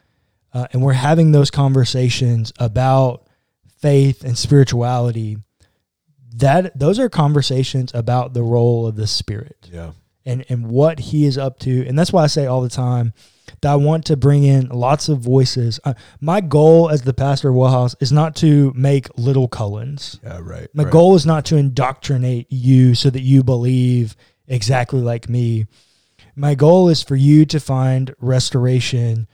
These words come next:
Speaker 1: through Jesus any which way.
Speaker 2: Yeah.
Speaker 1: I can facilitate that for you.
Speaker 2: Yeah.
Speaker 1: And so what that means most of the time is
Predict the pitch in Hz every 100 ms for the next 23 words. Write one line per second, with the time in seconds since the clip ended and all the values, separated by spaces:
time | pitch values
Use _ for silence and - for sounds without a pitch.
0 | _ - - 143 139 113 131 131 120 120
1 | 117 - - _ _ - 156 175 185 143
2 | 147 - 127 127 131 147 87 85 80 131
3 | 156 165 170 151 - 135 - 143 139 -
4 | 117 110 110 110 - 120 107 117 143 85
5 | 82 82 _ _ _ 151 147 - 160 147
6 | 143 143 143 165 202 151 185 233 151 160
7 | 262 - 156 135 127 127 135 135 135 131
8 | 139 170 -